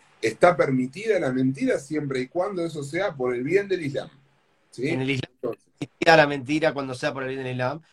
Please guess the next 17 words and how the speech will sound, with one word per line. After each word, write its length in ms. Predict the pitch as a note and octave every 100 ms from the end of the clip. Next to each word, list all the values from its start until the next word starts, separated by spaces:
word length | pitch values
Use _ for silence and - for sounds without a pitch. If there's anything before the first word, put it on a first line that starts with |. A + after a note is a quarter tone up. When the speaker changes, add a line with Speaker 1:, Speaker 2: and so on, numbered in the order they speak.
| _ _
Speaker 2:
En 60 | B2+
el 60 | B2+
judaísmo 480 | C#3 C#3 E3+ G3
está 160 | F#3 E3+
permitida 400 | D#3+ D3+ D3 D#3
la 80 | D3
mentira 300 | C3 C#3+ D3
cuando 180 | C3+ B2
sea 160 | C#3+
por 120 | C3
el 40 | B2+
bien 100 | C3+
del 100 | B2
judaísmo. 580 | C3 B2+ A#2 B2 E3 -
Speaker 1:
No, 280 | C3 C#3+ D3
Speaker 2:
Y 100 | D#3
en 80 | D3+